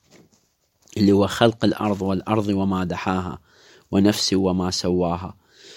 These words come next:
فدحيت من تحت الأرض، آه، هذا الخلق بأجمعه،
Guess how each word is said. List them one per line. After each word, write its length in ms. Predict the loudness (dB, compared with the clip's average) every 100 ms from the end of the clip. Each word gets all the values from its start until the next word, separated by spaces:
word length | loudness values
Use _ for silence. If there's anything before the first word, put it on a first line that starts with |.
| -10
فدحيت 640 | 0 2 4 4 4 4
من 140 | -2 -2
تحت 340 | -4 -6 -4
الأرض، 340 | -2 0 -2 -4 -10 _ _ _ _ _ _ _ -16 -6
آه، 840 | -4 -2 -2 -4 -4 -6 -8 -12 -16 _ _ _ _ -20 -20 -20 -20 -20 -20 -20 _
هذا 280 | 0 4 4
الخلق 420 | 2 2 0 0
بأجمعه، 560 | -4 -4 -4 -4 -4 -6